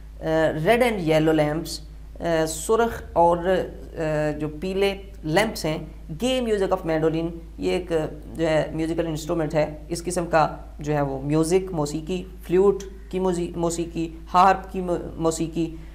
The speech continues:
Golden and green decorated robes, और सुनहरी और सब्ज़ सजे हुए चोगे या ये लिबास जिसको कहते हैं शाही लिबास, या जिसको आप जो है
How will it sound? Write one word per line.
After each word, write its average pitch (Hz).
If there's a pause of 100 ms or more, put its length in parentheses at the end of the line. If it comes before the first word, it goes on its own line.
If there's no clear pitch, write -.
(200)
Golden 214
and 185
green 214
decorated 185
robes, 190 (720)
और 180 (120)
सुनहरी 196
और 170
सब्ज़ 180 (340)
सजे 226
हुए 175
चोगे 175 (220)
या 160
ये 156
लिबास 160
जिसको 160
कहते 156
हैं 151
शाही 156
लिबास, 151
या 151
जिसको 151
आप 151 (320)
जो 151
है 151